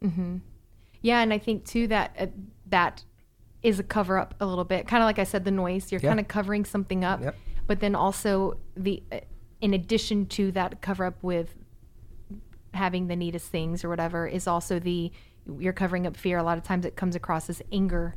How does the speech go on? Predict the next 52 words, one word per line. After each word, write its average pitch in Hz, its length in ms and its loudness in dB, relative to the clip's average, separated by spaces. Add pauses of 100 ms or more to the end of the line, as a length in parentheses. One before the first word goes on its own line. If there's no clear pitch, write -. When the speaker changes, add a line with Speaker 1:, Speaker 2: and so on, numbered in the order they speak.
Speaker 2:
Yeah. 143 200 0
Speaker 1:
So - 120 0
you 196 40 4
have 190 80 -4
people 185 300 -2
just 180 480 -4
raging 190 560 2
Speaker 2:
Oh, 165 160 4
yeah. 160 360 4 (240)
Speaker 1:
at 180 140 0
one 170 160 -2
another. 165 520 -6 (380)
Speaker 2:
And 156 140 6
it's, 156 240 0
and 151 180 4
it's 143 120 2
funny 156 300 6
because 139 340 4
it'll 127 200 6
blow 135 180 6
up 131 120 4
your 127 80 0
social 123 360 0
media 120 480 4
and 113 140 2 (380)
it 131 100 2
seems 135 260 4
like 127 140 4
it's 127 180 -2
louder 127 360 6
than 131 140 2
it 120 120 0
is. 131 340 2
But 120 140 2
if 120 140 -4
you 135 100 4
were 127 100 4
to 123 80 6
look 123 240 4
at, 123 160 2
like, 120 300 -2 (100)
the 127 140 2
percentage, 131 720 0 (340)
it's 139 140 2
a 135 60 2
smaller 139 420 6
majority. 135 500 6
They're 127 140 6
just 127 140 2
Speaker 1:
Mm-hmm. 123 100 0
Speaker 2:
really 123 220 4
loud. 123 400 4